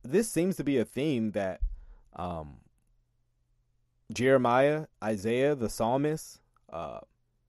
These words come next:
Habakkuk, many, many other, um, um, biblical authors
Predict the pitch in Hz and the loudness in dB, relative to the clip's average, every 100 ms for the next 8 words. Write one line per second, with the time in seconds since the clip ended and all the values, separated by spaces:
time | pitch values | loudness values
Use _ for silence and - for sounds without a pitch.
0 | _ _ - 110 101 123 - 117 - 113 | _ _ -8 -4 -2 -2 -2 -2 -4 -2
1 | 151 175 135 180 180 135 170 127 110 110 | -2 -2 0 0 4 6 6 4 0 -2
2 | - _ _ _ - - - _ _ _ | -16 _ _ _ -20 -20 -20 _ _ _
3 | _ _ _ - _ - 76 107 107 _ | _ _ _ -20 _ -18 -16 -18 _ _
4 | _ _ _ _ _ _ _ _ _ _ | _ _ _ _ _ _ _ _ _ _
5 | - 139 151 - 139 113 123 160 - 110 | 2 4 4 4 2 2 4 4 4 -4
6 | 113 | -4